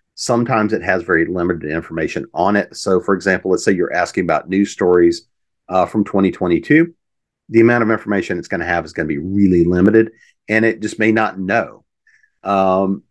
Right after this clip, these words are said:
maybe it was a very niche subject that nobody talked about enough to really have much of a basis to work from. Um, or maybe the criteria for the information,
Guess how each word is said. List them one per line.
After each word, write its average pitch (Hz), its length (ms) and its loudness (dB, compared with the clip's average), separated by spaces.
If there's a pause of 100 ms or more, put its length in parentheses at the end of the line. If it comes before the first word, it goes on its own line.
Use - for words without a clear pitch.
(100)
maybe 143 520 0
it 190 80 2
was 170 180 -4
a 180 40 -2
very 180 320 2
niche 131 400 -4
subject 147 480 -2
that 120 220 -2
nobody 120 400 -2
talked - 380 -8
about 95 200 2
enough 87 440 -2
to 98 100 -6
really 95 500 2
have 92 300 -4
much 87 220 -6
of - 60 -14
a 78 60 -4
basis 85 440 -2
to 98 100 -4
work 98 320 0
from. 78 400 -6 (680)
Um, 92 540 0 (100)
or 117 240 6
maybe 107 560 4
the 98 140 -2
criteria 160 880 0
for 113 140 -6
the 101 140 0
information, 95 540 -4